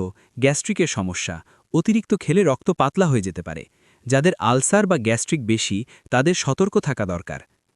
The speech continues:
কিভাবে খেলে সবচেয়ে ভালো? সকালে খালি পেটে এক কোয়া রসুন হালকা চিবিয়ে বা গিলে মধুর সঙ্গে খাওয়া যায়। রান্নায় ব্যবহার করলেও উপকার মেলে। কাঁচা বেশি কার্যকর। পরামর্শ,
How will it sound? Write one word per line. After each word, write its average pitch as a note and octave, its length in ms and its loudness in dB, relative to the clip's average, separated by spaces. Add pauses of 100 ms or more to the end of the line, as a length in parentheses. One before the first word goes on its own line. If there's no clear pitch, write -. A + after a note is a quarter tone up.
(140)
কিভাবে A3 340 4
খেলে A#3+ 240 2
সবচেয়ে A#2+ 400 -2
ভালো? F2 280 -8 (500)
সকালে D#3+ 380 0
খালি B2 260 0
পেটে C3+ 260 0 (100)
এক A#2 240 -4
কোয়া A#2+ 220 2
রসুন G#2+ 320 0 (340)
হালকা D3 340 0
চিবিয়ে B2 400 0 (160)
বা G3 100 2
গিলে A2 340 -2 (500)
মধুর D#3 300 6
সঙ্গে F#3 280 2
খাওয়া F#2 280 -2
যায়। D#2 200 -10 (380)
রান্নায় A#2 420 2
ব্যবহার B2 340 0
করলেও B2+ 320 2
উপকার A2 360 -2
মেলে। D2 220 -8 (340)
কাঁচা C3 320 0
বেশি C#3 280 0
কার্যকর। E2 460 -4 (580)
পরামর্শ, G#2 400 0